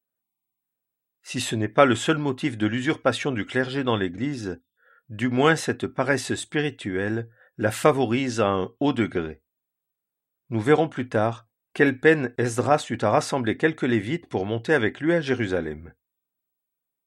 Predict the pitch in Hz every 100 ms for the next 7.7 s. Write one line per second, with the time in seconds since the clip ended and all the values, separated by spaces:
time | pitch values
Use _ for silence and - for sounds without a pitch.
0 | _ _ _ _ _ 113 113 - 147 165
1 | - _ - - 101 104 101 117 123 -
2 | - _ _ _ _ _ - 127 131 113
3 | 180 143 151 143 175 156 143 123 104 -
4 | 160 147 127 101 87 92 - _ _ _
5 | _ _ _ _ _ _ 110 113 123 117
6 | 165 160 113 113 113 - 139 143 - 143
7 | 117 95 - 80 _ -